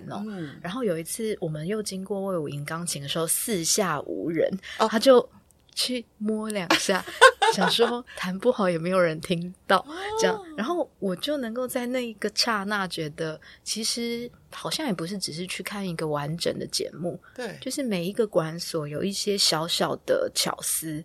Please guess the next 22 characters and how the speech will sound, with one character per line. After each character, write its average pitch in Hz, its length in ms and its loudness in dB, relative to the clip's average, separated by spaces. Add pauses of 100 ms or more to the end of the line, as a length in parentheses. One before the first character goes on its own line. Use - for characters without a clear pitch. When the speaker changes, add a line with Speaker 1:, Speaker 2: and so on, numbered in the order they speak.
Speaker 2:
对。 175 240 -10
Speaker 1:
它 226 240 -8 (160)
都 226 280 0
可 175 260 -6
以 165 140 -4
让 196 200 -2
小 151 200 -4
孩 151 160 -8
子 160 120 -12
觉 147 220 -10
得 151 100 -10
说 165 300 -6
，“诶， 226 80 -2
我 196 140 -4
对 185 180 -6
这 196 160 -8
个 165 340 -6 (280)
地 190 180 -4
方 160 340 -6
是 170 280 -4
有 120 360 -4
连 - 240 -6